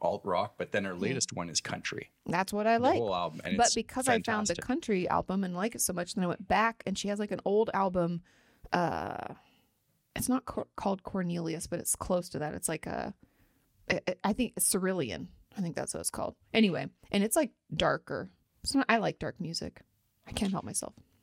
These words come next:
Speaker 1: Maybe we should start a Spotify playlist for the podcast.
Speaker 2: Ooh, we should. That would be kinda fun
Speaker 1: Mm-hmm.
Speaker 2: 'cause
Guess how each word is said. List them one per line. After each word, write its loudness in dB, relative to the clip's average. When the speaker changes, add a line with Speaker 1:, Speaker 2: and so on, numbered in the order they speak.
Speaker 1:
Maybe 2
we -2
should -2
start 2
a -6
Spotify 0
playlist -4
for -8
the -8
podcast. 0
Speaker 2:
Ooh, -2
we 0
should. 0
That 6
would 2
be -2
kinda 0
fun -2
Speaker 1:
Mm-hmm. -8
Speaker 2:
'cause -2